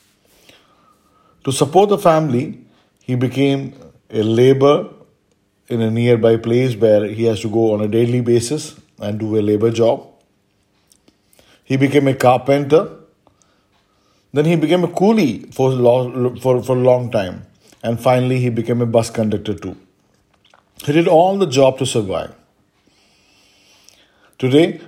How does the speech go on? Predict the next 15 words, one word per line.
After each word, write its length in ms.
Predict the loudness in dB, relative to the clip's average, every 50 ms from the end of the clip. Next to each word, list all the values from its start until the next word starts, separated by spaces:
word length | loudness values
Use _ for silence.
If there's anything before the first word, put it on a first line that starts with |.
| -12 _ 0
Rajinikanth 720 | 0 2 2 2 0 2 2 2 2 0 0 -4 -6 -6
is 160 | -4 -2 -2
a 60 | -4 -2 0 0
brand. 500 | 2 2 2 2 0 -2 -6 -8 -12 -18 -20 _ _ _ _ _ _ _ _ _ _ _ _ _ _ _ _ _ _ _ _ _ _ -20 -10 _
I 140 | 2 2 4
remember, 460 | 4 2 0 -2 -2 2 2 4 4 2 2 -2 -8 -16 -12 -4
uh, 280 | 2 4 4 6 4 4 2
you 40 | 0 -2
know, 260 | -2 -2 -4 -6 -10 -12
uh, 240 | -8 -6 -4 -4 -4
one 340 | -4 -6 -10 -6 -4 -4 -2 -2
of 60 | -2 -2
the 60 | -2 -2
movie 300 | -2 -2 -2 -2 -4 -2
whi-, 240 | -2 0 -2 -2 -2